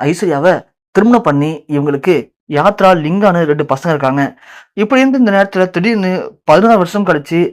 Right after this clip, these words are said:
ஐஸ்வர்யாவுக்கும் தனுஷ்க்கும் ஏற்பட்ட கருத்து வேறுபாட்டால ரெண்டு பேருமே பிரிஞ்சுட்டாங்க. அதன் பிறகு ஐஸ்வர்யாவும் தனுஷும்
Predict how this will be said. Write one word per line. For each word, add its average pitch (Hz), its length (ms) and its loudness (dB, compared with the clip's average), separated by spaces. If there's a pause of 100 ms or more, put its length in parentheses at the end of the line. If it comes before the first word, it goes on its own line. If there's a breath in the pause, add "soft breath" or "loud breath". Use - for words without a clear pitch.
ஐஸ்வர்யாவுக்கும் 170 600 0
தனுஷ்க்கும் 160 360 -2
ஏற்பட்ட 147 260 -2 (520)
கருத்து 170 320 0
வேறுபாட்டால 147 440 2 (540)
ரெண்டு 165 260 0
பேருமே 170 240 -2
பிரிஞ்சுட்டாங்க. 147 560 -2 (600)
அதன் 139 240 -2
பிறகு 156 320 0 (400)
ஐஸ்வர்யாவும் 170 560 0
தனுஷும் 143 400 -2